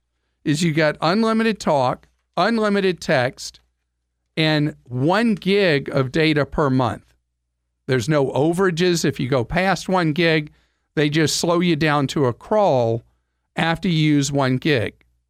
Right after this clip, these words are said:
But ten dollars a month is extraordinary. And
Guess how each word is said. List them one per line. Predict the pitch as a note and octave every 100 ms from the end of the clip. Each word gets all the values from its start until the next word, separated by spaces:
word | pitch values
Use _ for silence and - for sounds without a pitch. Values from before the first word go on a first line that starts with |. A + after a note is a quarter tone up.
| _ _ _ _ _
But | C3+ C#3
ten | - A#3 A3
dollars | G3+ F3+ D#3 D#3
a |
month | C#3 F3 F3 B2 _ _ _ _
is | D#3 C#3
extraordinary. | C#3+ - - A3+ B3 A#3 E3 C3 F#2+ - - _ _ _ _ _ _
And | D#3 D#3 D3 D3